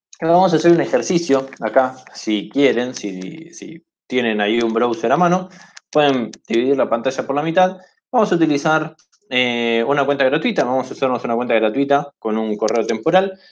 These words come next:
solamente para hacer esta prueba rápida, fácil, para utilizar filtros como country, eh, filtros como port y filtros de versión,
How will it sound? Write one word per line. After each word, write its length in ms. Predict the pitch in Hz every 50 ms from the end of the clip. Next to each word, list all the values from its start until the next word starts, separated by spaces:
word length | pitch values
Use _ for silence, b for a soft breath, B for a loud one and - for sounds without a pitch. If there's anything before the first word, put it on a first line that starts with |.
| B B
solamente 440 | - - - 147 147 156 165 156 -
para 160 | 117 113 107
hacer 220 | 104 - 127 120
esta 240 | 113 - 120 113 -
prueba 440 | - 120 120 117 113 110 98 90 92 _ _ _ _
rápida, 480 | 110 107 120 123 123 - 127 120 113 -
fácil, 500 | - - 135 - - 139 143 170 165 _ _ _ _ _ _ _ _ _ _ _ _ -
para 440 | 120 117 117 113 110 107 107 104 104
utilizar 460 | 101 101 - 113 113 110 - 127 113
filtros 1040 | - - 131 123 113 110 120 117 110 107 104 101 101 101 98 95 98 - - - - _
como 760 | - 110 104 101 101 101 98 98 98 95 95 95 95 95 95 95 95
country, 840 | - - - 123 123 113 - 131 131 131 131 131 131 131 135 131 _ _
eh, 320 | 101 107 104 101 98 95 -
filtros 360 | - 117 110 104 107 104 -
como 240 | 104 101 98 95 -
port 340 | - 139 139 139 - - - _ _ _ _ _ _ _ _
y 260 | - 110 107 107 104
filtros 540 | 104 107 113 110 107 87 110 104 101 95 98
de 300 | 95 98 95 92 92 90
versión, 640 | 95 95 98 - - - 120 113 110 113 117 113 -